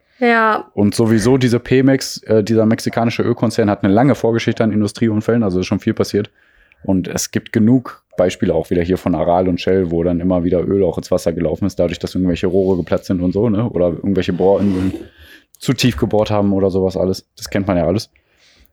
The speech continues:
Speaker 2: Ja.
Speaker 1: Aus erster Hand
Speaker 2: Ach
Speaker 1: kennt
Speaker 2: ja.
Speaker 1: man das. Weißt du, was ich da immer so krass finde? Also das war ja jetzt,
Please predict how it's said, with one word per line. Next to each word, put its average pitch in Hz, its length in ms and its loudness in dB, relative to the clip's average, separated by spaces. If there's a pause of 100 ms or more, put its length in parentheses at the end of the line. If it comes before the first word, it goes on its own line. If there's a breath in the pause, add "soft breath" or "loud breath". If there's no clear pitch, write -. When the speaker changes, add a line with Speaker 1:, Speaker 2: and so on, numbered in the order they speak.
(100)
Speaker 2:
Ja. 80 200 -4 (280)
Speaker 1:
Aus 226 180 0
erster 220 300 2
Hand 220 160 2
Speaker 2:
Ach 277 60 2
Speaker 1:
kennt 233 120 2
Speaker 2:
ja. 180 40 2
Speaker 1:
man 226 100 2
das. 220 200 -2 (320 loud breath)
Weißt 247 260 0
du, 285 100 4
was 277 140 4
ich 254 160 2
da 247 160 4
immer 254 260 4
so 220 300 2
krass 247 220 0
finde? 233 160 0
Also 226 160 2
das 240 240 4
war 240 80 4
ja 226 160 4
jetzt, 220 520 2